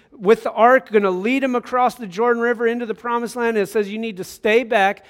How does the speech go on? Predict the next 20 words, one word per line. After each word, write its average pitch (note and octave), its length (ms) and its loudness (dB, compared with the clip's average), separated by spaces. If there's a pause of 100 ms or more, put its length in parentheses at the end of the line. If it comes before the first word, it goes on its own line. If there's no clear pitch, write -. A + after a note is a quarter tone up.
(140)
about G3 320 2
a F#3+ 60 2
thousand, A3 760 0 (420)
uh, E3+ 320 4
or, F#3 200 0
or F3+ 220 2
a F3+ 100 0
thousand G#3+ 420 2
yards, D#3+ 340 0
or D#3 40 -6
three G3 220 -8
thousand F3+ 400 0
feet. D#3+ 180 -4
I C#3 80 -4
think D#3+ 200 -8
I - 20 -4
said D#3+ 220 -10
three D#3+ 160 -6
hundred D3+ 280 -8
earlier. C3+ 380 -8